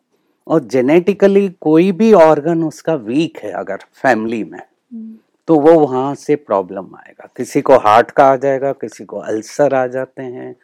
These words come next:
Speaker 1: किसी को इरिटेबल बाउल आ जाते हैं। वो डिपेंड करता है उसकी जेनेटिकली बॉडी का स्ट्रक्चर कहाँ है।
Speaker 2: जी।
Speaker 1: और सडन बस्ट जो होता है, जैसे बहुत, किसी ने बहुत गुस्सा किया एकदम बहुत जोर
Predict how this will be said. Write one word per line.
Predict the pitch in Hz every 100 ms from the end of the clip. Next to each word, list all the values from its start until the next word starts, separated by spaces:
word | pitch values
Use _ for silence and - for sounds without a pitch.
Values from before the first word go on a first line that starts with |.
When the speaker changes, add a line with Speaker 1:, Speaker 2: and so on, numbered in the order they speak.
| _ - - -
Speaker 1:
किसी | 120 - 113
को | -
इरिटेबल | 110 113 127 131 120 127 120
बाउल | 110 113 123 123
आ | 123
जाते | 120 120 _ 123
हैं। | 131
वो | 143 175
डिपेंड | 143 156 - 160 170
करता | 160 156 -
है | 151
उसकी | 147 143 - 151 147 147 139
जेनेटिकली | 104 127 127 135 131 135 139 135
बॉडी | 120 117 113 127
का | 135
स्ट्रक्चर | 120 - 117 - - 123
कहाँ | - 101 101 - -
है। | _ _ 254
Speaker 2:
जी। | 240 233 _ -
Speaker 1:
और | 156
सडन | 147 - - 110 190 233
बस्ट | 170 160 - - 147
जो | 120 135 110
होता | 90 - -
है, | 82 92
जैसे | 113 -
बहुत, | 110 98 113 113 -
किसी | 131 -
ने | 139 131
बहुत | 107 123 147
गुस्सा | - 139 - 151
किया | - 95 90
एकदम | 80 147 117 - - - _ _ _ _
बहुत | - 156 175 123
जोर | 123 104